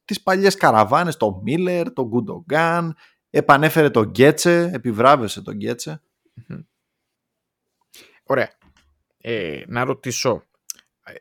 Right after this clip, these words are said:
Speaker 2: συμφωνώ
Speaker 1: Ναι.
Speaker 2: μαζί σου απόλυτα και είναι μια ομάδα που χρειαζόταν πολύ την ανανέωση, διότι πραγματικά η ομάδα ήταν γερασμένη και ο Λέβι είχε μείνει πάρα πολύ πίσω, νομίζω. Την είχε αφήσει πολύ πίσω την, ε, τη Γερμανία. Έχω ένα,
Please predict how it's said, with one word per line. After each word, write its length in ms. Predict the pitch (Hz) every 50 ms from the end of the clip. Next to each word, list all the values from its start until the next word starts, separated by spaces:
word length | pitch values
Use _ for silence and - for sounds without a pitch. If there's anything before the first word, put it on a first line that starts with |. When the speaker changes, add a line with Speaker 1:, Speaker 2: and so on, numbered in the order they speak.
| - _
Speaker 2:
συμφωνώ 480 | - - - - 135 113 110 123 - 170
Speaker 1:
Ναι. 40 | 175 170
Speaker 2:
μαζί 160 | 147 123 127
σου 140 | 120 - 139 131
απόλυτα 640 | 135 120 - - 139 139 135 120 98 - 113 123 139
και 180 | 143 _ - 143
είναι 120 | 139 156
μια 160 | 151 151 156
ομάδα 200 | 156 160 160 165
που 80 | 170 -
χρειαζόταν 340 | - 151 123 123 147 160 160
πολύ 180 | - 139 147
την 80 | 151 170
ανανέωση, 580 | 160 143 113 107 107 107 104 101 - - 127
διότι 280 | 120 120 131 127 - 156
πραγματικά 500 | - - - 127 120 110 95 - - 147
η 80 | 143 - -
ομάδα 200 | - 127 127 131
ήταν 120 | 156 156 147
γερασμένη 600 | 135 139 120 110 104 101 110 120 131 127 117 107
και 80 | 98 107
ο 40 | 95
Λέβι 200 | 101 113 117 127
είχε 300 | 123 - 143 139 - _ _ _ _ _ _ _ -
μείνει 260 | 123 120 127 139 120
πάρα 280 | - - 117 127 135
πολύ 180 | 127 - 101 - -
πίσω, 240 | - 98 - - -
νομίζω. 500 | - - 85 92 - - - - - 127 _ _ _ _
Την 160 | - 101 101
είχε 180 | 107 - -
αφήσει 260 | 127 - - 127 - -
πολύ 200 | - 113 123 120
πίσω 220 | 117 117 - -
την, 220 | - - - 78
ε, 260 | 78 64 60 69 76 -
τη 60 | - -
Γερμανία. 540 | - - 90 95 92 87 78 65 - - _ _ _ _ - - _ _ _ _ _ _ _ _ _ _ _ _ _ _ _ _ _ _ _ _ _ _ _ - - - _ _ _ _ _ _ _ _
Έχω 320 | - 196 208 - - -
ένα, 280 | 214 202 196 180 -